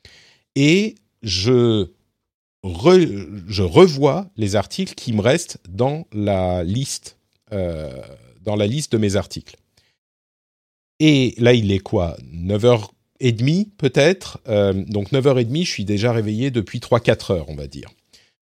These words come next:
Donc, la journée est bien avancée pour moi, déjà. Je me suis fait un café, tout ça, euh, c'est vraiment, euh, le, hmm,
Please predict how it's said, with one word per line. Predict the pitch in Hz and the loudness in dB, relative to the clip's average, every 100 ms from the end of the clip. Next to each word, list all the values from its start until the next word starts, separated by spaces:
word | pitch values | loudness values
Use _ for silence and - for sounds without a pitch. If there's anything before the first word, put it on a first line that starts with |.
| _ | _
Donc, | 104 104 87 - - _ _ _ _ _ - | 0 0 -2 -12 -20 _ _ _ _ _ -8
la | 104 | -4
journée | 98 95 135 | 0 2 2
est | 110 | 2
bien | 98 113 | 2 0
avancée | 104 98 - 85 | 0 -2 -4 -6
pour | 85 | -6
moi, | 76 65 | -8 -10
déjà. | 62 - - _ _ _ _ _ _ _ - - | -12 -14 -18 _ _ _ _ _ _ _ -20 -8
Je | - | 0
me | 107 | 2
suis | 107 | 2
fait | 107 | 2
un | 113 95 | 2 2
café, | - 101 - 117 120 | 0 -2 2 2 2
tout | 113 92 | 0 -4
ça, | - 95 104 104 | -2 2 4 4
euh, | 92 78 | 2 -2
c'est | 78 - 82 | -4 -2 -2
vraiment, | 76 85 101 110 104 90 | -2 -2 0 2 2 0
euh, | 82 | -2
le, | 85 82 80 82 _ _ _ _ _ _ | -4 -6 -8 -12 _ _ _ _ _ _
hmm, | 123 | -2